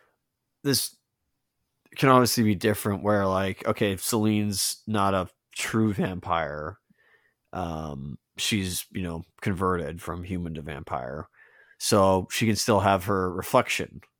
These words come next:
Whereas, like, you know, Victor, when, when he shows up, is a true vampire. So maybe he doesn't cast a shadow nor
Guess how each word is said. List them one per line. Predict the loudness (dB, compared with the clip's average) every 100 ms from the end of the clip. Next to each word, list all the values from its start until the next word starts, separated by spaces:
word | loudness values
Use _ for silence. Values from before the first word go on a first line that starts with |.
| _ _ _ _ _ _
Whereas, | -6 -2 0 0 -2 -2 -2
like, | -4 -8 -12 -12
you |
know, | -10 -10 -14 _ -4
Victor, | 4 4 4 -4 -2 -2 -6 -8 -10
when, | -10 -8
when | -8
he | -8 -6
shows | -4 -2 0
up, | 0 -2 -8
is | -8 -8
a |
true | -4 4 6
vampire. | 6 0 -2 -4 -2 -4 -10 -18 -12
So | -2
maybe | 0 2 2
he | 2
doesn't | 0 -2
cast | -4 -6 -6
a |
shadow | -8 -4 -4 -6
nor | -6 -6 -6 -6 -8